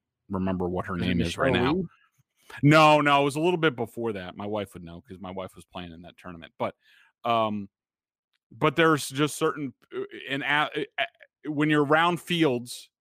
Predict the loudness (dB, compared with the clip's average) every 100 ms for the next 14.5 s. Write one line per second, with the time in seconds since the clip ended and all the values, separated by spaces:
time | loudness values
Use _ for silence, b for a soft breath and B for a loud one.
0 | _ -10 -8 -2 0 2 0 -4 -6 -8
1 | -6 -4 -4 0 0 0 2 0 2 2
2 | 4 2 2 -2 -6 -6 -4 -4 -2 0
3 | 0 0 0 0 -4 -20 _ -6 -2 -2
4 | _ _ -20 _ -2 0 0 -2 0 0
5 | 2 2 -2 -6 -8 -18 _ _ _ _
6 | _ _ _ _ _ _ -8 -6 -4 -4
7 | -6 -10 _ -8 -6 0 4 6 6 6
8 | 2 2 0 -2 -6 _ _ _ _ -14
9 | -6 0 2 2 -2 -6 -8 -4 -2 -2
10 | _ _ _ _ _ _ _ -2 -2 0
11 | 0 0 0 -6 -10 -10 -18 -20 _ -10
12 | -2 2 2 2 -2 -2 -6 -2 -2 0
13 | 0 0 0 -2 -4 -4 -4 -6 -6 -10
14 | -8 -10 -10 -12 -14